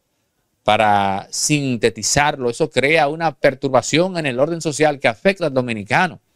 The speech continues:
Hay componentes económicos que nos pueden beneficiar, sí, lo sé, pero ¿a qué costo? Al costo de, eh, llevar la tranquilidad dominicana a ponerla en vilo.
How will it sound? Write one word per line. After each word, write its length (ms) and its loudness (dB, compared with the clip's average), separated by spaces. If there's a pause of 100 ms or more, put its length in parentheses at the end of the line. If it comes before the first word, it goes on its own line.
(460)
Hay 180 2
componentes 600 -2
económicos 800 0 (680)
que 160 2
nos 160 0
pueden 260 0
beneficiar, 720 -2
sí, 240 2
lo 100 -8
sé, 380 0 (600)
pero 220 4
¿a 60 0
qué 140 0
costo? 460 -8 (960)
Al 280 0
costo 440 2
de, 440 -2 (260)
eh, 340 -6
llevar 920 2
la 640 4
tranquilidad 920 0
dominicana 1000 -4
a 200 0
ponerla 380 -2
en 100 -2
vilo. 360 2